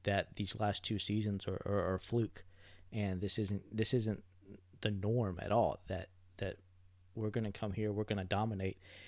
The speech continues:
and when you play us, you're gonna get a competitive game, and if you don't come to play, we're gonna blow you out. Uh, the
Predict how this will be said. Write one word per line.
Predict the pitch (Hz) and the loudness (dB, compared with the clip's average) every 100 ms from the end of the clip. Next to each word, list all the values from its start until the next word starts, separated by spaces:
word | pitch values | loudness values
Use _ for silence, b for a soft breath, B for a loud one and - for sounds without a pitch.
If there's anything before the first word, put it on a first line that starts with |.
| B B B | B B B
and | 110 104 | -2 0
when | 98 | 0
you | 107 | -2
play | - 110 117 101 | 0 2 4 4
us, | 98 - | 2 0
you're | 104 | 2
gonna | 113 101 | 2 0
get | 98 | -2
a | 95 | -4
competitive | 95 - 104 92 | -6 0 0 0
game, | 87 104 127 | 0 0 0
and | 92 | -2
if | - | -4
you | 107 | -4
don't | 104 - | -4 -4
come | 107 98 | -4 -4
to | |
play, | - 110 117 | -2 -2 0
we're | 98 107 | 0 0
gonna | 104 | 0
blow | 92 101 | 0 0
you | 92 90 | 0 0
out. | 117 - - | -2 -4 -6
Uh, | 117 | -2
the | 113 113 127 | -2 -2 -6